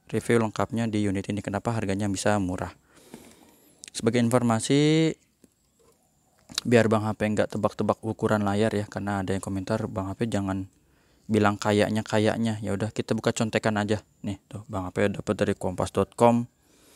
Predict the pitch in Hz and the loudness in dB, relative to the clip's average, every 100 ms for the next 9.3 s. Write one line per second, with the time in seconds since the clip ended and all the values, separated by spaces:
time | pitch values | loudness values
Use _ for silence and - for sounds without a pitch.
0 | _ - - 135 123 131 143 127 123 117 | _ -14 -4 6 6 6 6 4 4 2
1 | 117 117 123 117 113 135 - _ _ _ | 4 2 0 -2 0 -2 -2 _ _ _
2 | _ _ _ _ _ _ _ _ - 110 | _ _ _ _ _ _ _ _ -8 -6
3 | 104 104 101 98 101 98 101 101 120 - | 0 2 2 0 -2 -2 0 4 4 4
4 | _ _ _ _ _ _ _ _ _ _ | _ _ _ _ _ _ _ _ _ _
5 | - - _ - - - 120 127 117 107 | -20 -20 _ -20 -10 0 4 6 6 4
6 | 101 113 107 127 123 110 110 104 110 104 | 2 0 2 2 4 4 4 2 2 0
7 | - 104 104 101 - 117 120 104 98 98 | 2 2 4 2 2 0 2 0 0 0
8 | 95 98 107 101 107 98 95 - 107 95 | 0 0 0 0 2 0 0 -2 0 4
9 | 107 - | 4 4